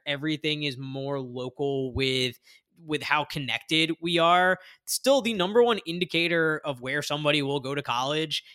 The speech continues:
is, is it within a hundred miles of where they live?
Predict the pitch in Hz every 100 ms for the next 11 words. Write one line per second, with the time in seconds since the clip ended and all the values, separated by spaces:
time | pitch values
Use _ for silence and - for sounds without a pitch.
0 | - 160 147 139 - 147 165 151 151 151
1 | 139 156 160 156 139 143 143 139 139 -
2 | - - _ _ _ _ _ _ _ 165
3 | 151 165 160 147 123 113